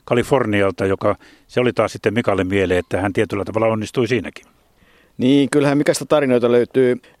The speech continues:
Speaker 2: Tuo lohijuttu oli siinä mielessä hauskaa, että se lohen ylös repiminen tapahtui silloin, kun hän oli nimenomaan käsivamman myötä sairauslomalla tai toipumislomalla ja sanoi, että sen kolmen tunnin jälkeen se käsi ei tuntunut hyvältä.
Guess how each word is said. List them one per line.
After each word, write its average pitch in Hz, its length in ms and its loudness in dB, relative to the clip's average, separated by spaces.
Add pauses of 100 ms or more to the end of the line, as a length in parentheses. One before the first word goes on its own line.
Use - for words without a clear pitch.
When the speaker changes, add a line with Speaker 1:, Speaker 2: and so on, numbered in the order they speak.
(300)
Speaker 2:
Tuo 113 180 -2
lohijuttu 120 540 -2
oli 110 120 -2
siinä 123 200 -2
mielessä 110 280 -8
hauskaa, 110 460 -2
että 104 320 -4 (120)
se - 200 -8
lohen 110 440 0 (480)
ylös 127 440 0
repiminen 107 560 -6
tapahtui 117 440 -4
silloin, 113 360 0
kun 104 140 -6
hän 110 120 -4
oli 107 180 -2
nimenomaan 110 560 -4 (100)
käsivamman 101 560 -2
myötä 104 320 -4
sairauslomalla 110 1000 0
tai 104 180 -2
toipumislomalla 104 960 -2
ja 92 120 -2
sanoi, 104 320 -4
että 92 180 -10
sen 101 160 -10
kolmen 117 320 -2
tunnin 104 240 -6
jälkeen 107 360 -6
se 107 120 -10
käsi 107 280 -2
ei 113 140 2
tuntunut 104 420 -6
hyvältä. 110 380 0